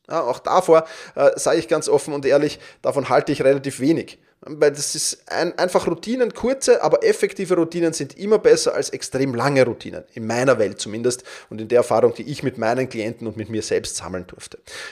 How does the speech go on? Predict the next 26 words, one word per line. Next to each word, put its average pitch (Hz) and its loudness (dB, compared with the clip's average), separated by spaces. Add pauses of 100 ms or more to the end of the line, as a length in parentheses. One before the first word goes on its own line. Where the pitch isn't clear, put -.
(100)
Deswegen 226 2 (280)
passt - -4
das - -8
schon, - -8 (120)
diese 135 -12
kleinen 214 0
Punkte 180 0
zwischendurch. - -12
Also 117 -8
Morgenroutine 160 4 (260)
ist - -14
mal 117 -6
der 110 0
erste 107 -4
wichtige - -16
Punkt. - -16
Der 110 -12
zweite - 2
richtige 117 -6
Punkt 147 -10
ist, 170 -4
eine 208 0
Pausenroutine 165 0
zu - -16
haben. - -20 (260)
Ja? 214 -14